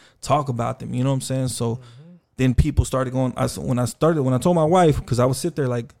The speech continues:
Speaker 1: I've never in my life stared at my phone and watched the notifications in real time, s-, literally sit there and go up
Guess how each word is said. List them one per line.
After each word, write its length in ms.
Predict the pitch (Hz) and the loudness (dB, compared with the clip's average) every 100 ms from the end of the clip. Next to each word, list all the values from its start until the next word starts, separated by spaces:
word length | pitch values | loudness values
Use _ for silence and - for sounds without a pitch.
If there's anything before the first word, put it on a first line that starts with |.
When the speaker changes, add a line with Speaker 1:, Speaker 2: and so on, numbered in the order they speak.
| _ _ | _ _
Speaker 1:
I've 160 | - 117 | -8 -2
never 320 | 147 180 175 | 2 2 2
in 60 | 160 | 2
my 100 | 147 | 2
life 280 | 147 151 - | 2 2 0
stared 320 | - 147 143 | 0 0 2
at 80 | 131 | 0
my 120 | 131 | -4
phone 440 | - 143 143 143 127 | -4 -2 -2 -4 -4
and 180 | 123 | -4
watched 300 | 117 123 123 | -2 -2 -4
the 60 | 127 | -8
notifications 720 | 123 123 - - 120 120 113 | -6 -6 -8 -6 -6 -6 -8
in 60 | 110 | -8
real 180 | 113 113 | -8 -8
time, 260 | 117 113 113 | -8 -10 -10
s-, 80 | - | -10
literally 360 | 151 120 117 117 | -8 -8 -8 -12
sit 220 | - 120 | -12 -12
there 140 | 120 110 | -12 -14
and 100 | 107 | -12
go 200 | 110 110 | -10 -8
up 220 | 107 _ | -10 _